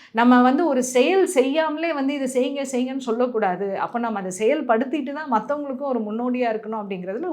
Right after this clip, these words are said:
உறுதியா இருந்தோம். ஆம், சில சமயம் மனசோர்வாகும் எனக்கு. ரொம்ப மனசோர்வாகும் போது என்னுடைய கணவர் சொல்ல, "ஃபர்ஸ்ட் கேஸுடா.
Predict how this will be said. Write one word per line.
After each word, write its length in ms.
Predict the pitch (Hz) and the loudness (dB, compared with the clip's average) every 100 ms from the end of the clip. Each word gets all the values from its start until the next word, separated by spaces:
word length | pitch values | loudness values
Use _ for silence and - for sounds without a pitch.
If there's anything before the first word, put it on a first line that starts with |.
| 240 | -4
உறுதியா 280 | 240 233 214 | -4 -2 -2
இருந்தோம். 320 | 170 170 - _ _ - _ | -4 -10 -18 _ _ -20 _
ஆம், 440 | 262 247 233 240 - | 4 6 4 0 -6
சில 260 | - 349 | 4 6
சமயம் 300 | 339 330 339 | 6 4 4
மனசோர்வாகும் 720 | 254 254 254 247 220 196 180 175 | 4 4 6 4 4 0 0 -8
எனக்கு. 340 | 160 165 - - | -12 -12 -14 -8
ரொம்ப 320 | 220 294 233 | -4 -2 -2
மனசோர்வாகும் 600 | 226 226 214 190 180 170 | -2 -4 -4 -4 -6 -8
போது 140 | 180 | -8
என்னுடைய 220 | 339 269 208 | -6 -6 -6
கணவர் 320 | 185 196 214 | -6 -4 -6
சொல்ல, 260 | 214 175 170 | -6 -10 -10
"ஃபர்ஸ்ட் 340 | 175 185 - | -12 -12 -4
கேஸுடா. 640 | 220 208 196 247 240 208 185 | -4 -2 -6 -4 -2 -2 -4